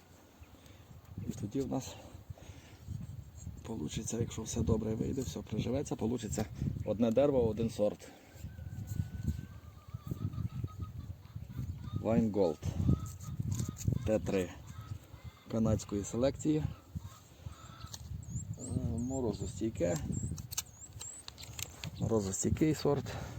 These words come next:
Так, я думаю, можна тут зробити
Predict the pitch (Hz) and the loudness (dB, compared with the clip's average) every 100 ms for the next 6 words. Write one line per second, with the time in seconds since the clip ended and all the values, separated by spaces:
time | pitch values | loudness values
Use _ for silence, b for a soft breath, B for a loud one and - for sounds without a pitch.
0 | B B - - - - B B B B | B B -10 -4 -2 -2 B B B B
1 | B B B - 92 78 - B B - | B B B 0 2 2 -2 B B 0
2 | 180 180 151 143 135 131 135 120 - 110 | 6 8 8 8 6 6 6 4 4 2
3 | 110 110 117 - 107 | 4 8 6 6 0